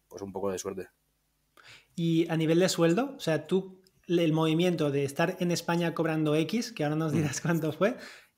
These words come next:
Speaker 2: eh, ¿a cuánto pasaste a cobrar por otra posición? No sé si muy similar o, o cómo, cómo fue el cambio.
Speaker 1: Bueno, cambiaba un poco de sector.
Speaker 2: Ujú.
Speaker 1: Eh, pasaba de, de estar haciendo, pues, M and A, banca de inversión, finanzas corporativas,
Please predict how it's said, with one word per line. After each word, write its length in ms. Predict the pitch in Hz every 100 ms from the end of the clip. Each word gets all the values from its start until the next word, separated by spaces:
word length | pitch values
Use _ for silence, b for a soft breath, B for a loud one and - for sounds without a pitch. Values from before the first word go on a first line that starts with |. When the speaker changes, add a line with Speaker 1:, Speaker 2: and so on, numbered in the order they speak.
| -
Speaker 2:
eh, 160 | 165
¿a 140 | 170 170
cuánto 340 | 180 185 202
pasaste 340 | 190 170 156 165
a 60 |
cobrar 580 | - 160 190 233 - - _ _ _
por 160 | 143
otra 180 | 139 156
posición? 560 | 156 156 - 185 190 185
No 140 | 160
sé 80 | 147
si 160 | 139 156
muy 160 | 156
similar 460 | 151 156 160 196 190
o, 120 | 165 151
o 140 | 147
cómo, 400 | 147 151 151 147
cómo 180 | 147 160
fue 160 | 147 160
el 60 |
cambio. 380 | 147 139 135 127 _
Speaker 1:
Bueno, 260 | 131 131 123
cambiaba 280 | 110 117 127
un 80 |
poco 200 | 127 127
de 80 | 123
sector. 600 | 123 110 123 131 165 - _ _ -
Speaker 2:
Ujú. 80 | 101
Speaker 1:
Eh, 680 | 98 98 95 95 95 95 -
pasaba 380 | - 95 104 107
de, 420 | 110 107 107 107 80
de 140 | 104
estar 180 | 98 104
haciendo, 400 | 101 107 104 101
pues, 340 | 104 98 92
M 140 | 104 101
and 100 | 107
A, 500 | 107 107 107 107 107
banca 240 | 98 104 104
de 60 |
inversión, 720 | 104 101 - 107 107 104 104 98
finanzas 280 | 101 104
corporativas, 640 | 110 107 101 120 120 139 -